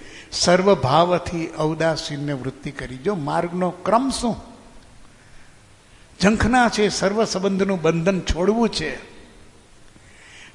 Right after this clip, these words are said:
પણ જેને છોડવું છે એની સાથે ભીનાશથી વળગી રહેવું છે કે પેલા સંબંધમાં શુષ્કતા લાવવી છે?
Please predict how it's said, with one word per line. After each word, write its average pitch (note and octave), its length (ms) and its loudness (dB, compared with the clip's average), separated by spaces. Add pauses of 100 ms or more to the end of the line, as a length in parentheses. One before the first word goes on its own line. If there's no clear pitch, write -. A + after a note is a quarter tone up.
પણ A3 140 2
જેને A3 520 6
છોડવું B3+ 560 4
છે - 140 2
એની A#3 360 2
સાથે G3 640 2 (540)
ભીનાશથી G3 580 4
વળગી F#3 400 4
રહેવું A3+ 300 6
છે B3 340 -2 (2500)
કે G3+ 80 4
પેલા G#3 320 0
સંબંધમાં G3+ 640 0
શુષ્કતા - 720 -4
લાવવી G#2+ 420 -10
છે? - 240 -16